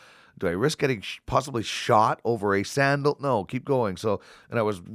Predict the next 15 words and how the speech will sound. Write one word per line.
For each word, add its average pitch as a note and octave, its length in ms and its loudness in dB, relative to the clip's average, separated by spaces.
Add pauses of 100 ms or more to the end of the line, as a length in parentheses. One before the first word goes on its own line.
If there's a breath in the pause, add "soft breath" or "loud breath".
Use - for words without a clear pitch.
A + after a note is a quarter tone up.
you C3+ 80 -4
know, F#2+ 160 -2
one F#2 640 0
sandal A#2 400 -2
on, A2 280 0
one G#2+ 260 -2
barefoot, A2 560 0
running F#2 300 0
through G2 240 -4
this, F2+ 300 -4
uh, E2+ 220 0 (420 loud breath)
kind F#2+ 140 -6
of D#2 60 -10
forest G#2 640 0
area, F2 580 -2